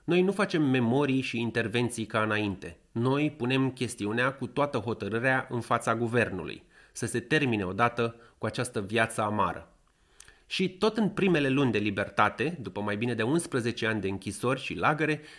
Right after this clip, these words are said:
Chivu Stoica și-a refăcut cu totul viața personală. De la locuința insalubră din zona Grivița și celula rece de la Jilava, Aiud sau Doftana,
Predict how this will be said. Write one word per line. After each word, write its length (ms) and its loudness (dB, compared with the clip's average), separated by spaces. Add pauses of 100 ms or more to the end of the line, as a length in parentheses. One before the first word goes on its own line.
Chivu 260 0
Stoica 400 0
și-a 160 0
refăcut 420 -4
cu 100 -6
totul 300 -4
viața 320 -2
personală. 680 -4 (300)
De 100 -2
la 120 2
locuința 440 -2
insalubră 640 0
din 180 -4
zona 280 0
Grivița 720 0
și 160 -6
celula 480 0
rece 380 -2
de 120 -6
la 140 -4
Jilava, 760 0
Aiud 420 0
sau 280 -8
Doftana, 640 2